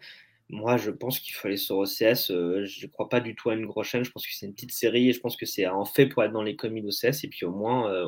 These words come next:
on aura la paix alors que Canal, ils vont vraiment vouloir, euh, tout changer, euh, ça va être compliqué, quoi. » Et donc, du coup, j'avais un choix éditorial à faire, voilà, mon, de mon,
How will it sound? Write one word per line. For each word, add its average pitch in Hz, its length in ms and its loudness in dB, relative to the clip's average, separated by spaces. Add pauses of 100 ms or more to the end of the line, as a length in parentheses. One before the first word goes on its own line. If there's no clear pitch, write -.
(140)
on 104 100 -6
aura 95 220 -6
la 90 120 -2
paix 120 260 4
alors 98 320 2
que 64 560 -4
Canal, 104 400 -4
ils - 80 -12
vont 80 160 -12
vraiment 95 300 -6
vouloir, 82 360 -4
euh, 58 200 -4
tout - 100 -12
changer, 98 600 -2
euh, 62 100 -6 (720)
ça - 160 -6
va - 20 0
être 92 80 -4
compliqué, 110 460 0
quoi. » - 240 -8 (280)
Et 120 160 12
donc, 139 200 12
du 131 100 8
coup, 202 160 4
j'avais 123 240 12
un 117 120 8
choix 156 220 10
éditorial 135 360 12
à 151 80 12
faire, 190 220 8
voilà, 113 260 8
mon, 117 260 2
de 110 140 -4
mon, 120 180 -2